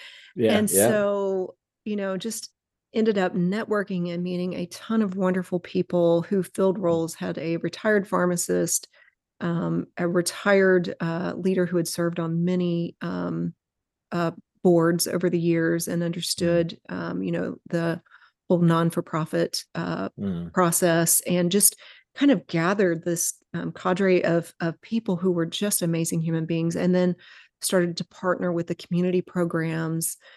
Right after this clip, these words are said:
Speaker 1: Mm.
Speaker 2: um, and just really, um, leveraging, talk about leveraging data. This is where I learned how to leverage data.
Speaker 1: Mm.
Speaker 2: Um,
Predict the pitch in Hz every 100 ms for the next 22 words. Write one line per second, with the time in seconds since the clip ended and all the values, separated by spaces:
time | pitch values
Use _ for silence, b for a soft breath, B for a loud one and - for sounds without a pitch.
0 | b - 170 151 - - - - 180 185
1 | 180 - 185 185 185 180 175 170 170 -
2 | - 165 170 165 165 165 175 _ _ _
3 | _ _ 185 180 185 190 185 - 175 170
4 | 175 - 196 - 180 - 165 170 170 175
5 | 165 156 165 165 160 165 175 - 165 165
6 | 165 - 180 170 170 160 165 165 170 160
7 | 160 156 175 B B B B 220 202 170
8 | 160 165